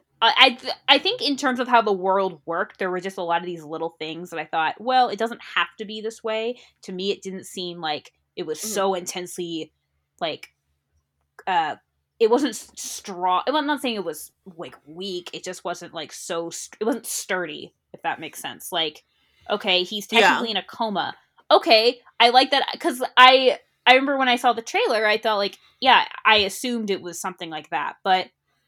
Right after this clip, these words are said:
Speaker 1: it's like they go back and forth between him being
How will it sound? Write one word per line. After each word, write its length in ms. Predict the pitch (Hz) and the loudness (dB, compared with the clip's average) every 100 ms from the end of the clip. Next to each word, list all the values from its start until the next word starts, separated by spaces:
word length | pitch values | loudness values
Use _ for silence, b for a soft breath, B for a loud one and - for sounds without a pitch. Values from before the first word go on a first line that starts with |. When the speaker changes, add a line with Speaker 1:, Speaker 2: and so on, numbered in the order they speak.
| _ _ _ _ _ _ - | _ _ _ _ _ _ -8
Speaker 1:
it's 140 | 220 | -4
like 120 | 226 208 | -2 -2
they 100 | 208 | -2
go 140 | 208 | 0
back 180 | 208 202 | 0 0
and 100 | 196 | -6
forth 280 | 190 185 185 | -6 -6 -6
between 360 | 185 190 175 | -12 -10 -10
him 200 | 175 180 | -10 -10
being 300 | 175 170 165 | -10 -12 -14